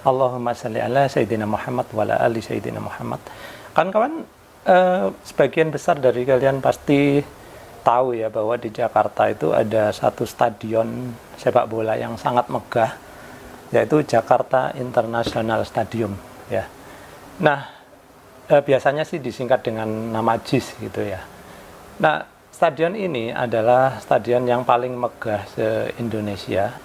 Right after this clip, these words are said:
yang mana dia adalah satu-satunya stadion yang memiliki atap yang bisa dibuka dan ditutup sesuai kebutuhan ya,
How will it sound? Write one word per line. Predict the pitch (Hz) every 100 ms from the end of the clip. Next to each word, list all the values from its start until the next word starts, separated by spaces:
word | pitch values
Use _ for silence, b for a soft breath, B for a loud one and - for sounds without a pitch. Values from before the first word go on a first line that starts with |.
| -
yang | 151
mana | 180 151
dia | 123 113 131
adalah | - 110 107 120
satu-satunya | - 120 139 - 117 131 123 135
stadion | - 113 98 117 131
yang | 131 139 151 156 B B -
memiliki | 151 147 143 147
atap | 151 143 - 123 -
yang | 143 139 135 - -
bisa | 127 135
dibuka | 110 101 110 -
dan | - 110
ditutup | 107 107 127 127 - - - - -
sesuai | 120 127 120
kebutuhan | 120 110 110 113 101
ya, | 92 95